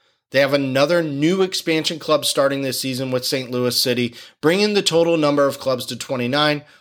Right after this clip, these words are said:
with fifteen in the East and fourteen in the West. Defending champion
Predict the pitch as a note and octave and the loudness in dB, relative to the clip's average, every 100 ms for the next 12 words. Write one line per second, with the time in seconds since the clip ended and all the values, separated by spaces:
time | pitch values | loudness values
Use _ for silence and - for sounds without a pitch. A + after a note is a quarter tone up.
0 | - A2 - B2+ - B2+ A2 G#2+ G#2 E3+ | -16 -10 -8 -8 -6 -6 -6 -8 -2 0
1 | F3+ - - - G#2+ - A#2+ - A#2 A2 | 0 -4 -12 -20 -14 -8 -6 -6 -6 -6
2 | A2+ C3 G2+ - - _ _ _ _ _ | -2 0 0 -4 -8 _ _ _ _ _
3 | - E3 E3+ F#3 F3 F#3 F3 F3+ F3 D#3+ | -6 0 0 0 0 0 0 0 0 -2